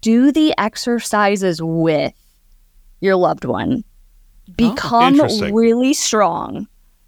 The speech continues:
Speaker 1: Become incredibly robust, the most robust human you can possibly be,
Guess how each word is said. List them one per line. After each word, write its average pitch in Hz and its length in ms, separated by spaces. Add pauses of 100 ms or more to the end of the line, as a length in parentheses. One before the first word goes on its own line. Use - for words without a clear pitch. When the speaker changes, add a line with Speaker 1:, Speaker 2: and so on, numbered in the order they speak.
(180)
Speaker 1:
Become 269 500
incredibly 247 1000
robust, 208 800
the 226 160
most 220 520
robust 220 680
human 180 400
you 175 80
can 165 160
possibly 160 520
be, 214 400